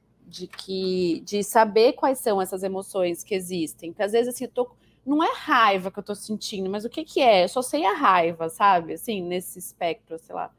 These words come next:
É, e de como quem que tá nos ouvindo aqui consegue ampliar de alguma maneira esse vocabulário. Claro que a gente pode deixar alguns links aqui embaixo, se você falar, quiser pensar em alguns links pra gente deixar, não sei.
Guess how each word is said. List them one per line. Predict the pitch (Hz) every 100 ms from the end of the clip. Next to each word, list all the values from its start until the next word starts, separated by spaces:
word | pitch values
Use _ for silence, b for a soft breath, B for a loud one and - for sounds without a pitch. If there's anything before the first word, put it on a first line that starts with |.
| _ _ _ _ _ _ 156
É, | 165 160 156 156 - -
e |
de | 190 220
como | - 240 247
quem | 254 262 247
que | _
tá | 247
nos | 233 226
ouvindo | 233 214 208 220 214
aqui | 208 -
consegue | 208 214 214 220 208
ampliar | 214 214 233 208 202
de | 208
alguma | 190 196 185
maneira | 185 185 165 165
esse | 165
vocabulário. | 170 165 165 170 160 156
Claro | - 185 185
que | - 214 202 185 170 160 _ _ _ b b -
a |
gente | 175 180 -
pode | 175 180
deixar | 175 -
alguns | 175 175 180
links | 180 170 180
aqui | 175 -
embaixo, | 160 156 170 -
se |
você | -
falar, | 175 160 156
quiser | 160 151 160 156 -
pensar | 160 160 165
em | 165
alguns | 160 160 165
links | 156 175
pra | _ 165
gente | 165 -
deixar, | 160 - - 156 160 180 170
não | 165
sei. | - 190 170 170